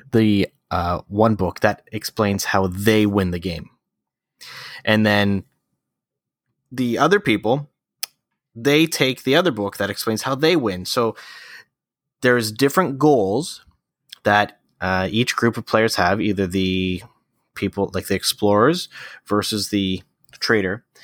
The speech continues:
Um, they each have different goals on how to win. So generally it's like, uh, how to defeat the traitor or how to stop the haunt from happening and vice versa.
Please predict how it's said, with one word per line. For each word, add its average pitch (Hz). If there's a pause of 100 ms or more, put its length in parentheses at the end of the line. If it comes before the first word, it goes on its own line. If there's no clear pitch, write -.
(460)
Um, 104
they 110
each 143
have 147
different 131
goals 120
on 107
how 107
to 104
win. 98
So -
generally 120
it's 107
like, 95 (200)
uh, 95
how 107
to 98 (360)
defeat 110
the 101
traitor 113
or 95
how 98
to 95
stop 95
the 87
haunt 92
from 92
happening 90 (500)
and 90
vice 87
versa. 92